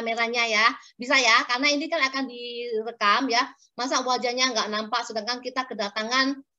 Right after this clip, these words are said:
tamu yang sangat luar biasa, kita mau ngundang beliau pun susah loh.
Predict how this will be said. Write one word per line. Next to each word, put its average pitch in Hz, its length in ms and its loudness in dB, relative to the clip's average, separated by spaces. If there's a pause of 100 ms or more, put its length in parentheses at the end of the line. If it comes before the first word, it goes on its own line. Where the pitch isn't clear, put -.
(140)
tamu 254 400 2
yang 240 240 0
sangat 240 240 -2
luar 226 240 0
biasa, 254 360 0
kita 320 200 -2
mau 302 160 2
ngundang 254 400 2
beliau 269 240 0
pun 320 160 -2
susah 285 400 0
loh. 160 240 -2